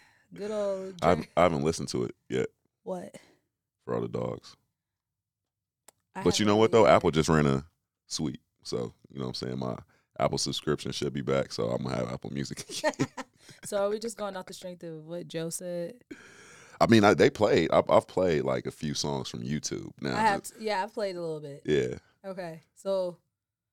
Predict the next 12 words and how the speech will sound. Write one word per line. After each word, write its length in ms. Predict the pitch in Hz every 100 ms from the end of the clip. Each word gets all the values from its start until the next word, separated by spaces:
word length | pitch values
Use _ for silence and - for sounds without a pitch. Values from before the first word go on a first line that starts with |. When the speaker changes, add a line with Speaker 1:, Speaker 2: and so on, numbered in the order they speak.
| -
Speaker 1:
from 180 | 214 220 -
off, 180 | 214 226 _ -
off 180 | 202 208
of 80 | 180
what 260 | 196 208
you 360 | 202 208 196 196
heard, 500 | 196 170 151 - - _ _
what 200 | 180 180
would 140 | 175 156
you 80 | -
rate 180 | - -
it? 80 | -